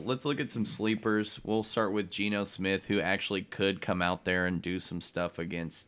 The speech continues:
the New Orleans Saints, who kind of have a shaky, uh, secondary. As long as he limits his turnovers and passes the ball efficiently like he has so far, um, he could be a nice little bye week start for you guys and, and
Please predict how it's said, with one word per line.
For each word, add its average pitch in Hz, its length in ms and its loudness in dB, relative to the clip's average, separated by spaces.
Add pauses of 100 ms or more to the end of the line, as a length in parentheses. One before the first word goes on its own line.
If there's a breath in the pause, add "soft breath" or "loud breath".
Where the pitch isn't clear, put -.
(120)
the 87 200 -2
New 85 100 -2
Orleans 85 340 0
Saints, 87 300 0
who 90 140 0
kind 101 240 4
of 87 80 2
have - 20 -2
a 87 60 0
shaky, 87 560 -4 (340 soft breath)
uh, 82 240 2
secondary. 87 840 4 (280 soft breath)
As - 80 4
long 147 160 10
as 143 80 6
he 143 100 6
limits 110 420 6
his 117 140 6
turnovers 107 800 10 (560 soft breath)
and 92 580 6 (360)
passes 101 500 6
the 87 80 2
ball 87 340 8
efficiently 90 520 4
like 85 240 6
he 90 100 0
has 85 300 6
so 82 200 4
far, 101 460 6 (400 loud breath)
um, 85 380 0
he 101 120 0
could 120 220 4
be 110 140 6
a - 20 6
nice 95 340 2
little 98 240 6
bye 90 280 4
week 87 240 2
start 90 360 4
for 87 200 0
you 85 100 0
guys 82 420 0
and, 82 220 -4 (120)
and 80 280 -2